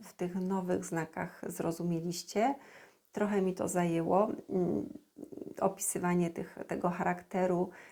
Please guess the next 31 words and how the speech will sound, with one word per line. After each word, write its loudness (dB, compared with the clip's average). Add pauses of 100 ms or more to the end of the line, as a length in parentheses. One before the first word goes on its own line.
(260)
i 0
dziedzin, 2
na 0
które 0
te -4
planety 0
zadziałają, 0 (480)
ale 4 (420)
po 2
prostu -8
zależało 4
mi 6
na 4
tym, 0
żebyście -2
zrozumieli 2
te -4 (340)
procesy 2 (680)
i 2 (320)
też -2
tutaj 2
chciałam 2
dodać, 2
że 2
nigdy 2
nie 2
jest -2
tak -4
samo, 0 (640)
dlatego 2
że -2